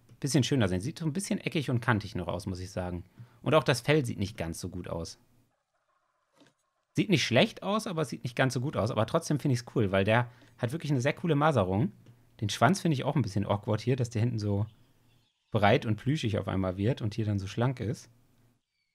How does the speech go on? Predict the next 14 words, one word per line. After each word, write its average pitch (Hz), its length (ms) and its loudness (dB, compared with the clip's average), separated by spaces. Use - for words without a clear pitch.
Ich 101 120 -8
weiß 123 160 4
auch 127 60 4
nicht, 127 120 2
ob 117 60 -4
das 117 140 0
in 110 80 -4
echt - 180 -6
so 101 160 -4
ist. - 260 -4
Aber 107 100 -6
ich - 60 -12
glaube 123 180 -2
sogar, 131 360 0